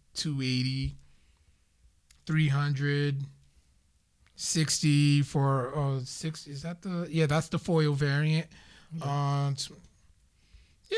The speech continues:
Speaker 1: they're kinda upping the price a bit on it, but
Speaker 2: Okay. Thinking of selling some of your, uh, C G Cs?
Speaker 1: They're gonna be inherited.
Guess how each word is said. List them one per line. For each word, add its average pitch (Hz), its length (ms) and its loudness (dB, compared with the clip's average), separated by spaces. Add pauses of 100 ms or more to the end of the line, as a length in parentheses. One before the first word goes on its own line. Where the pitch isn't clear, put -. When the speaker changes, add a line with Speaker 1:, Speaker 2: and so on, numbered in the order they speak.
(120)
Speaker 1:
they're 453 160 0
kinda 285 260 2
upping 165 220 2
the 143 60 2
price 131 380 -4
a 147 40 -8
bit 135 260 -4
on 131 240 -4
it, 180 220 -4
but 123 300 -8 (1040)
Speaker 2:
Okay. 131 180 -8 (960)
Thinking 107 200 -4
of 98 80 -4
selling 107 320 -4
some - 180 -6
of 107 60 -4
your, 104 260 -4
uh, 101 320 -4 (260)
C - 340 -4
G 98 200 -4
Cs? - 580 2
Speaker 1:
They're 180 160 4
gonna 147 220 -2
be 127 200 0
inherited. 123 520 -10